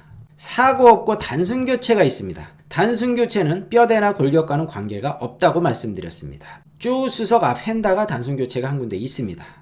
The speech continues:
미세누유 깨끗하고요. 특이사항, 조수석 인사이드 충격. 단순 교체가 있는 부분에 인사이드 부분이 살짝 충격이 있는 것 같습니다.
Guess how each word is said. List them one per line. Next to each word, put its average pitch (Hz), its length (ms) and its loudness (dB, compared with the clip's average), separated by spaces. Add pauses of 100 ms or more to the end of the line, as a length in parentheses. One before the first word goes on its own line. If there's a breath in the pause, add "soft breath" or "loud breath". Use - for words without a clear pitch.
(220)
미세누유 226 600 2
깨끗하고요. 135 960 0 (400)
특이사항, 233 720 2
조수석 202 580 4
인사이드 165 500 4
충격. - 580 -2 (160)
단순 254 500 -2
교체가 240 360 4
있는 196 280 4
부분에 147 720 0 (140 loud breath)
인사이드 226 840 4
부분이 165 480 2
살짝 240 920 -2
충격이 254 440 2
있는 113 200 -2
것 82 80 -10
같습니다. - 420 -16